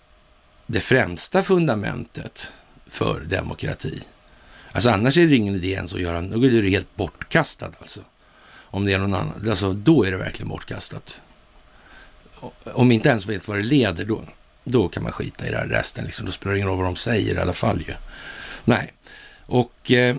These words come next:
ja, och som Margot till och med uttryckte sig då i de här sammanhangen när det gällde val och folkomröstningar, så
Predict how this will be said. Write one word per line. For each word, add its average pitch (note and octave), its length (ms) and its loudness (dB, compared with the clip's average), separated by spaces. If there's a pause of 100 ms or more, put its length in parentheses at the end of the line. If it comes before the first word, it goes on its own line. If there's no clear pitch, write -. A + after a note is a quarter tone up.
(180)
ja, F3 320 6 (260)
och D3 160 0
som D3 160 4
Margot C3 580 2
till - 300 0
och A2+ 60 4
med A2 320 2 (440)
uttryckte A#2 560 2
sig C#3 120 0
då A#2+ 240 6
i - 60 -2
de A2+ 140 4
här A2+ 380 2
sammanhangen A2 840 0
när G#2+ 180 0
det G#2+ 60 2
gällde G#2+ 400 2
val G2 400 2
och G2+ 180 -2
folkomröstningar, A#2 1000 4
så A#2+ 340 2